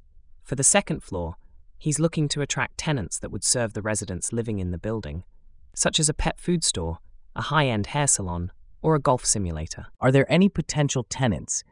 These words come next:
Speaker 2: that have publicly expressed interest in the couture?
Speaker 1: In late twenty twenty-one, Omar Sheikh, the owner of downtown Milwaukee steak restaurant Carnivore, said he was exploring options of moving to a larger location,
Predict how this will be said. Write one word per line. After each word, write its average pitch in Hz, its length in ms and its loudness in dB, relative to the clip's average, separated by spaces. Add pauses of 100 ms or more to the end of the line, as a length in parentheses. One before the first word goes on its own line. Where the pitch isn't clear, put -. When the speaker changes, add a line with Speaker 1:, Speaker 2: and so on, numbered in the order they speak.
Speaker 2:
that 110 120 0
have 101 160 -2
publicly 135 520 2
expressed - 580 -2
interest 127 480 -2
in 90 100 -2
the 85 80 -2
couture? - 520 -8 (1080)
Speaker 1:
In 170 100 6
late 208 260 4
twenty 175 320 4
twenty-one, 117 720 -4 (220)
Omar 160 300 4
Sheikh, - 560 -4 (220)
the 156 140 -4
owner 160 260 2
of 123 120 -4
downtown 131 500 0
Milwaukee 113 400 -4
steak - 400 -2
restaurant 98 440 -6
Carnivore, 92 560 -6 (380)
said 185 200 2
he 190 100 -2
was 165 140 0
exploring 160 600 0
options 101 480 -4
of 107 120 -8
moving 117 400 -2
to - 160 -8
a - 20 -6
larger 113 400 -4
location, 95 600 -6